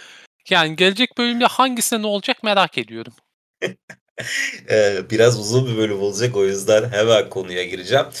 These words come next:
Speaker 2: Ya, bildiğiniz gibi biz, a, acısıyla tatlısıyla T N A Impact Wrestling ya da başka bir adı varsa onu da konuşmaya başlamıştık
Speaker 1: Yani
Speaker 2: ilk bölümde
Speaker 1: şöyle
Speaker 2: ve
Speaker 1: gidelim.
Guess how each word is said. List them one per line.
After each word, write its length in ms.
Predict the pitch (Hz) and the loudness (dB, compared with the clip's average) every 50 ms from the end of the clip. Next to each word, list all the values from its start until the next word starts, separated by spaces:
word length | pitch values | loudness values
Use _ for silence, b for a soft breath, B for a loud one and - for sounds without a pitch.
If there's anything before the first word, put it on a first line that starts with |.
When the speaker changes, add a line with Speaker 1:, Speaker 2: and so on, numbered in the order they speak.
| B B B B B | B B B B B
Speaker 2:
Ya, 120 | - 147 165 | -2 0 0
bildiğiniz 380 | 170 160 160 147 139 120 - | 0 0 0 0 0 -2 -2
gibi 440 | 113 117 127 160 165 - - - - 123 | -2 0 2 4 4 4 2 0 -4 -6
biz, 300 | 135 131 127 127 117 - - | -6 -6 -6 -8 -10 -6 -2
a, 360 | - 135 135 131 127 127 120 | 2 4 4 6 6 4 4
acısıyla 440 | 135 131 123 - - 131 120 123 123 | 2 2 2 0 0 2 0 0 2
tatlısıyla 580 | 131 131 127 127 120 120 113 110 127 143 139 | 2 0 0 -2 -6 -8 -4 -2 -2 -4 -4
T 260 | - - 135 127 123 | -2 0 2 2 4
N 40 | 123 | 2
A 80 | 120 117 117 - - - - _ _ _ _ _ _ _ _ | 2 0 -2 -6 -12 -16 -18 _ _ _ _ _ _ _ _
Impact 300 | - 123 117 117 123 117 | -10 -10 -4 -2 -2 -2
Wrestling 520 | 113 - 107 98 95 - - 120 127 135 - - - - | -2 -2 -4 -4 -4 -4 -4 -6 -8 -8 -8 -12 -16 -8
ya 180 | - 110 107 - | -6 -6 -4 -2
da 220 | 104 113 117 - | -2 -2 -2 0
başka 320 | 110 101 - - - 107 95 | -2 -2 -2 -2 -6 -6 -4
bir 60 | 101 | -4
adı 200 | 95 98 101 98 | -4 -4 -4 -4
varsa 440 | 101 95 92 - - - 131 135 B B B B B _ _ | -4 -2 -2 -2 -2 -2 -2 -4 B B B B B _ _
onu 180 | - 113 101 104 | -12 -10 -8 -8
da 60 | - | -8
konuşmaya 460 | - 110 101 95 - - 113 113 113 | -8 -8 -10 -10 -6 -4 -4 0 2
başlamıştık 640 | 110 104 - - - 101 95 - - - 127 - - | 2 0 0 -2 -6 -8 -8 -8 -8 -8 -8 -8 -10
Speaker 1:
Yani 100 | 104 90 | -12 -14
Speaker 2:
ilk 120 | - - | -10 -8
bölümde 220 | 104 98 95 101 120 | -8 -6 -4 -2 0
Speaker 1:
şöyle 140 | 131 127 117 | 0 0 0
Speaker 2:
ve 80 | - | 0
Speaker 1:
gidelim. 580 | 123 123 120 107 113 113 113 123 127 139 143 | -2 -2 -6 -6 -6 -6 -6 -8 -12 -14 -16